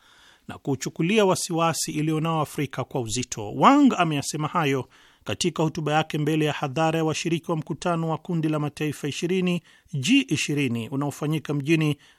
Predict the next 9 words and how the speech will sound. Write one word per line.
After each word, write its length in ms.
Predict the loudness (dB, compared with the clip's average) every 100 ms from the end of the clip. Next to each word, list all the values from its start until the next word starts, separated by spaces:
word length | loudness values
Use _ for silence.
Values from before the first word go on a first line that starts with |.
| _
Johannesburg 1000 | 0 2 4 4 4 0 0 2 2 -2 -10 _ _ -6
nchini 320 | -4 -2 -4
Afrika 440 | -6 -10 -10 -12
Kusini. 540 | -10 -8 -4 -4 -6 -10 _ _ -20 -20 -20 0
"Lazima 360 | 4 6 8 6
tusikilize 720 | 4 0 -2 0 0 0 -2
kile 260 | -4 -4
Afrika 380 | -4 -6 -8 -6
inachosema. 760 | -6 -6 -6 -4 -4 -4 -8